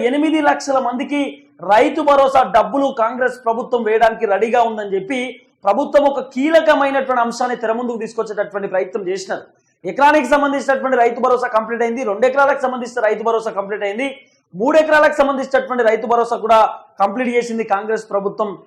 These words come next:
ఇక నాలుగు ఎకరాలు, ఐదు ఎకరాలు, ఆరు, ఏడు, ఎనిమిది ఎకరాలకు సంబంధించినటువంటి రైతు భరోసా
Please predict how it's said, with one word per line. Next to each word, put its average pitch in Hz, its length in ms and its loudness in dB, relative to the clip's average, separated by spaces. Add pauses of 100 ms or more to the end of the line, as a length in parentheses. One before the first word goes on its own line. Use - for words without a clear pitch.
(220)
ఇక 190 80 -2
నాలుగు 233 480 4
ఎకరాలు, 277 300 4 (140)
ఐదు 254 180 2
ఎకరాలు, 262 300 4 (180)
ఆరు, 262 180 4 (160)
ఏడు, 247 140 4 (140)
ఎనిమిది 262 240 -2
ఎకరాలకు 262 500 2
సంబంధించినటువంటి 226 720 -4 (100)
రైతు 254 220 -2
భరోసా 226 460 2